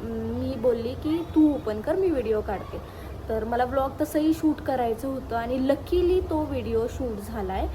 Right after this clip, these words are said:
की ज्याच्यामध्ये त्याने ओपन केले आणि पाण्याची बॉटल, बॉटल सापडली. काय करायचं आता सांगा. आता, अ, दोन तास झालेत तेव्हापासनं तो त्या पेजला शोधतोय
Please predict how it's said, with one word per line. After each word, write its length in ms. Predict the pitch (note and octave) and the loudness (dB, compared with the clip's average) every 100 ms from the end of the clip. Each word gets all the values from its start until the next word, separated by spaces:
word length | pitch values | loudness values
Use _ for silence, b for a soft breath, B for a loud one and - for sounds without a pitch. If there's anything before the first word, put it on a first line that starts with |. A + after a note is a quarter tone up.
| B B - | B B -8
की 80 | B3+ | -4
ज्याच्यामध्ये 460 | A#3+ A3+ A#3+ A#3+ A#3 | -2 -2 -4 -4 -4
त्याने 160 | A#3 | -4
ओपन 320 | A3+ G#3+ A#3 A3+ | -2 -2 -4 -4
केले 240 | A#3 A#3+ | -2 -2
आणि 80 | E4 | -2
पाण्याची 460 | C#4 A#3 G3 - | -2 -4 -4 -8
बॉटल, 480 | F#3+ F#3+ - - - | -10 -8 -10 -10 -8
बॉटल 320 | G#3+ G3 F#3+ | -6 -4 -6
सापडली. 580 | G3 G#3 - F#3 - - - - - - - - - - - - - - - - - - - - - A3+ - G3+ - - - - - - - - - - - - - - - - - - | -6 -8 -8 -8 -8 -8 -10 -10 -12 -10 -10 -12 -12 -12 -12 -12 -12 -14 -14 -12 -12 -12 -12 -10 -10 -10 -10 -10 -10 -10 -10 -12 -10 -10 -10 -12 -12 -10 -10 -10 -10 -8 -8 -8 -10 -6
काय 200 | A#3+ A3+ | -2 -2
करायचं 480 | A3+ B3 A3+ G#3+ A3+ | -2 -2 -2 -4 -4
आता 180 | G#3 G#3+ | -6 -6
सांगा. 440 | - C4 A#3+ A3+ D#4 B B B | -4 -4 -2 -4 -6 B B B
आता, 560 | G#3+ - A3+ A#3 B3 D#4 - - | -8 -4 -2 -2 -2 -6 -10 -10
अ, 540 | A3 A3 G#3 G#3+ A3+ - - - - - | -8 -6 -6 -6 -6 -8 -10 -12 -10 -6
दोन 300 | G#3+ C4 C4+ | 2 4 4
तास 340 | C#4+ D4+ A#3+ B3+ | 2 0 0 -4
झालेत 280 | A3+ G#3 - - B B B - | -4 -2 -4 -8 B B B 0
तेव्हापासनं 640 | B3 B3 B3 C4+ C#4 C4+ C#4 | 2 4 2 -2 -6 -6 -6
तो 160 | - | -4
त्या 440 | C4+ B3 A#3 A3+ A3 - | -2 0 0 0 -2 2
पेजला 380 | B3 B3 A#3 B3+ | 4 6 2 -2
शोधतोय 680 | C4+ D#4 C4 - - A#3+ C4 | 0 2 2 0 2 4 2